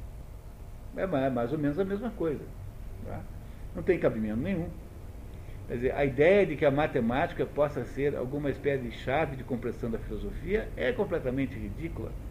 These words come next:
Não tem nenhum sentido, nenhum cabimento. A matemática é assim: se é meramente, é, relações, portanto, ela é uma ciência.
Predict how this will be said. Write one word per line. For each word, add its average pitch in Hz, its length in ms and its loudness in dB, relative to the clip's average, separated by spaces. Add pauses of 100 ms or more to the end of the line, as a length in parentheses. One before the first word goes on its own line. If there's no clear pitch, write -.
(240)
Não 185 140 2
tem 175 180 6
nenhum 139 220 4
sentido, 151 420 -2
nenhum 131 200 2
cabimento. 117 460 -2 (800)
A 147 80 0
matemática 180 680 4
é 240 100 4
assim: 160 340 4 (420)
se - 160 6
é 233 260 4
meramente, 185 840 6 (420)
é, 139 220 -2
relações, 143 800 2 (680)
portanto, 143 480 2
ela 156 200 8
é 165 200 8
uma 170 280 2
ciência. 135 480 0